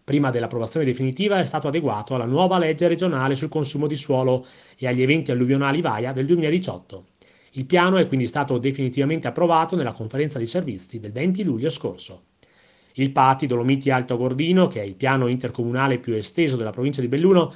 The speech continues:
si prefigge l'obiettivo di realizzare uno sviluppo sostenibile e durevole,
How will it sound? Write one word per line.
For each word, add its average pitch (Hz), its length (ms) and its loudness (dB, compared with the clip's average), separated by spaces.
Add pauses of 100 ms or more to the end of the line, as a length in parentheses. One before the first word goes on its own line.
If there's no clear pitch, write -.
(200)
si - 200 -6
prefigge 190 400 2
l'obiettivo 170 500 2
di 131 140 2
realizzare 120 560 2
uno 127 160 0
sviluppo 131 420 -4
sostenibile 190 680 0
e 190 60 4
durevole, 113 560 0